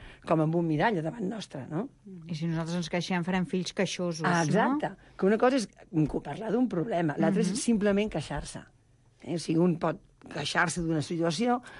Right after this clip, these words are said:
Speaker 1: però no només queixar-se, sinó donar la volta, veure què pot, potser hi ha alguna cosa per part meva que hauria, "Noi, mira, si és que m'he dormit, o, o no em vaig adonar de no sé què".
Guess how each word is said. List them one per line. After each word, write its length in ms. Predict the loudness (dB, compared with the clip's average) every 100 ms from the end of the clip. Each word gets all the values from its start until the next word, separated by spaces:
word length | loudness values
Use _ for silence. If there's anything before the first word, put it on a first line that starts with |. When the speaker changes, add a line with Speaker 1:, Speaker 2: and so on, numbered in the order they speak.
| -8 2
Speaker 1:
però 280 | 4 4 0 2
no 200 | 4 6
només 320 | 6 4 2
queixar-se, 540 | -4 -12 -12 -14 -16 -16
sinó 320 | -12 -4 -4 -4 -18 -16 -6
donar 300 | -4 -4 -4
la 200 | 0 2
volta, 540 | 4 2 2 -2 -2 -4 -14 -16 0
veure 300 | 2 4 2
què 200 | -2 -4
pot, 160 | -4 -4
potser 300 | -6 -6 -6 -8
hi 60 |
ha 40 | -4
alguna 220 | -2 -2
cosa 240 | -4 -6
per 160 | -6 -6
part 180 | -6 -6
meva 180 | -2 2
que 80 | 4
hauria, 300 | 4 2 0 -14 -8 2
"Noi, 120 | 6
mira, 220 | 6 4
si 120 | 2
és 60 | -2
que 120 | 0
m'he 120 | 2
dormit, 440 | 4 4 4 4 4
o, 80 | 2
o 180 | 4 4
no 100 | 4
em 80 |
vaig 180 | 2 2
adonar 320 | 0 0 -2 -2
de 80 |
no 80 | -2
sé 160 | -4 -4
què". 200 | -2 -2